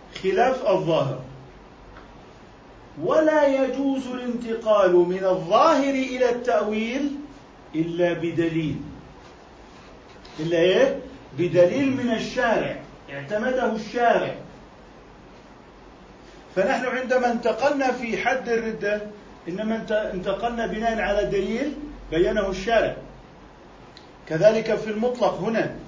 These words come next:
في القطع بينه الشارع. لذلك لا يجوز الانتقال من السطر الأعلى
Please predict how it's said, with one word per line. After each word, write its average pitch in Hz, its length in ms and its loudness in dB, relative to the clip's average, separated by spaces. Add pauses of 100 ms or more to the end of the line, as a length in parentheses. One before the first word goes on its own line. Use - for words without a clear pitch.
في - 20 -6
القطع 165 460 0 (540)
بينه 196 720 2 (600)
الشارع. 190 640 0 (360)
لذلك 180 440 2
لا 285 260 8
يجوز 262 300 0
الانتقال 220 760 0
من 180 60 0
السطر 240 460 -4
الأعلى 196 880 -2